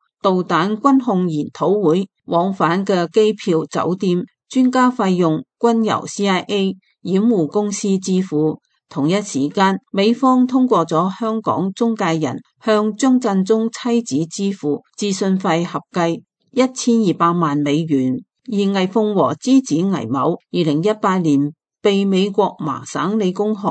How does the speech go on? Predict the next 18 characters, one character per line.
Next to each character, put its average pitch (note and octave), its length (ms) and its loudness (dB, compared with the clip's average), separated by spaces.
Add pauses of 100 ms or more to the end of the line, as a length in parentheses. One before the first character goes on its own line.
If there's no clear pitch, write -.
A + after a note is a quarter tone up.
院 D#3 260 -2
錄 F#3+ 120 0 (120)
取， E3 300 -2 (300)
學 F#3+ 100 -2
費、 G#3+ 460 0
住 F3+ 160 -6
宿 B3+ 240 0
費 F#3 320 -2
全 A#2+ 220 -6
免， E3 300 -2 (240)
附 F#3 240 -2
加 A#3+ 220 2
一 B3 120 4
份 E3+ 360 -2 (200)
洛 G#3 160 2
克 B3+ 180 2 (120)
希 B3 200 4
德 B3 200 0